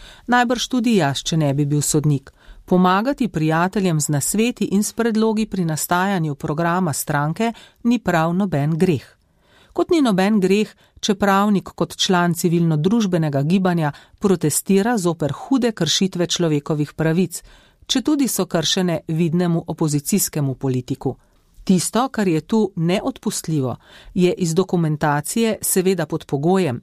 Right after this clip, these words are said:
da je ta pristna, izhajajoča laž. Dovolj je, da se oba prej omenjena dokumenta zloži, primerja in vključi najenostavnejšo zdravorazumsko operacijo. In odgovor je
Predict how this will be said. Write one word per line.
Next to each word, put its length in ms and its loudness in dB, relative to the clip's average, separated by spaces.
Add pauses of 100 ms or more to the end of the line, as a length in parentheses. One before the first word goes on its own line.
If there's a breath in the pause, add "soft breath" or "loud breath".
da 140 0
je 80 2
ta 200 -2
pristna, 580 0 (420 loud breath)
izhajajoča 960 0 (160)
laž. 380 0 (720 soft breath)
Dovolj 420 2
je, 180 -2
da 160 -2
se 220 -4
oba 340 0
prej 360 -2
omenjena 560 0
dokumenta 680 -2
zloži, 480 0 (420)
primerja 680 2 (280 soft breath)
in 160 2
vključi 600 0 (180)
najenostavnejšo 1200 -2
zdravorazumsko 920 -2
operacijo. 680 -2 (600)
In 160 2
odgovor 520 -2
je 220 0